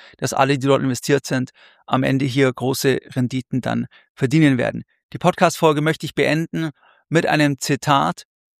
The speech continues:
Und zwar ein Zitat von dem Mitgründer von K K R, von Henry Kravis. Der wurde mal gefragt, was er heute machen würde, wenn er noch mal jung wäre. Also was wäre sein Karriererat? Würde er heute auch einen Private Equity Fonds starten?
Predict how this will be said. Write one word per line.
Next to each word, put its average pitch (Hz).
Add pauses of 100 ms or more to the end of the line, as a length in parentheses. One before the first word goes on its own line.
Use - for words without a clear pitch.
(160)
Und 147
zwar 147
ein 147
Zitat 147
von 151
dem 139
Mitgründer 151
von 135
K 139
K 135
R, 143
von 139
Henry 135
Kravis. 147 (580)
Der 160
wurde 185
mal 165
gefragt, 143 (480)
was 156
er 156
heute 185
machen 156
würde, 135
wenn 143
er 143
noch 143
mal 143
jung 156
wäre. 127
Also 123
was 147
wäre 147
sein 139
Karriererat? 135 (600)
Würde 143
er 139
heute 151
auch 151
einen 156
Private 131
Equity 131
Fonds 127
starten? 123